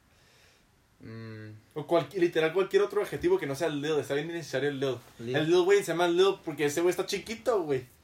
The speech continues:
Speaker 2: El Lil Uzi, güey,
Speaker 1: Lil
Speaker 2: está
Speaker 1: Uzi está
Speaker 2: chiquito.
Speaker 1: chiquito.
Speaker 3: Lil Teca.
Speaker 2: Teca, pues ajá, pero
Speaker 3: Está
Speaker 2: está
Speaker 3: morrito.
Speaker 2: muy innecesario. Por ejemplo,
Speaker 1: Teca
Speaker 2: el
Speaker 1: es
Speaker 2: Lil
Speaker 1: chiquito.
Speaker 2: en Teca ya está bien necesario.
Speaker 1: Teca.
Speaker 3: Teca.
Speaker 2: Puro
Speaker 1: Está
Speaker 2: Teca.
Speaker 1: bien.
Speaker 3: Teca nomás, Teca.
Speaker 2: O, o, o, o ¿quién es, quién es otro?
Speaker 1: Lil Baby.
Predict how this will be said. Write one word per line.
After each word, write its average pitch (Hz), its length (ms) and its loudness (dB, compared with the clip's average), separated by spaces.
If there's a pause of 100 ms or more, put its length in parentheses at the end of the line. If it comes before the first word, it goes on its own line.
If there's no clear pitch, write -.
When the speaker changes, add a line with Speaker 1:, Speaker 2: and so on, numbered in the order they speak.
(340)
Speaker 2:
El 147 120 -2
Lil 175 80 6
Uzi, 196 360 6
güey, 156 140 2
Speaker 1:
Lil 135 100 -2
Speaker 2:
está 139 60 0
Speaker 1:
Uzi 143 120 -4
está 135 120 -4
Speaker 2:
chiquito. 131 200 -2
Speaker 1:
chiquito. 123 200 -10
Speaker 3:
Lil 131 160 -6
Teca. 143 320 -8 (960)
Speaker 2:
Teca, 175 340 0 (120)
pues 147 140 -8
ajá, 131 280 -2
pero 143 160 0
Speaker 3:
Está 131 80 0
Speaker 2:
está 143 100 -4
Speaker 3:
morrito. 170 120 -2
Speaker 2:
muy 185 100 2
innecesario. 151 340 -2
Por 143 80 -12
ejemplo, 143 300 -4 (260)
Speaker 1:
Teca 139 160 -2
Speaker 2:
el 160 40 2 (120)
Speaker 1:
es 196 80 8
Speaker 2:
Lil 202 120 8
Speaker 1:
chiquito. - 100 -6 (120)
Speaker 2:
en 147 160 -4
Teca 180 260 0
ya 139 100 4
está 131 140 -4
bien 156 120 -4
necesario. 127 460 -4 (400)
Speaker 1:
Teca. 156 320 -4 (440)
Speaker 3:
Teca. 190 240 -6
Speaker 2:
Puro 180 140 4
Speaker 1:
Está 180 160 0
Speaker 2:
Teca. 160 40 4 (140)
Speaker 1:
bien. 139 160 -6 (300)
Speaker 3:
Teca 151 280 -4
nomás, 143 280 -8
Teca. 139 240 -10 (540)
Speaker 2:
O, 151 80 -8
o, 151 260 4 (200)
o, 139 200 -2
o 139 80 -4
¿quién 147 120 -6
es, 147 100 -6 (100)
quién 147 140 -6
es 143 100 -6
otro? 120 440 -8
Speaker 1:
Lil 147 120 -2
Baby. 139 360 -2